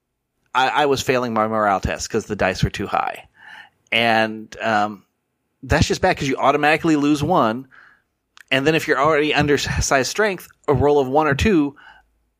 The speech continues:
for each model, they go away too. It was devastating.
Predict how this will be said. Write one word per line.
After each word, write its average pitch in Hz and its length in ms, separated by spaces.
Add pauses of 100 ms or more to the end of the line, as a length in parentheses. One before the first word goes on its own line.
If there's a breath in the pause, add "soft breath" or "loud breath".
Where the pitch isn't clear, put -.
(480)
for - 180
each 156 220
model, 151 540 (100)
they 147 320
go 131 220
away 107 200
too. 101 360 (1400 loud breath)
It 160 160
was 123 180
devastating. 107 720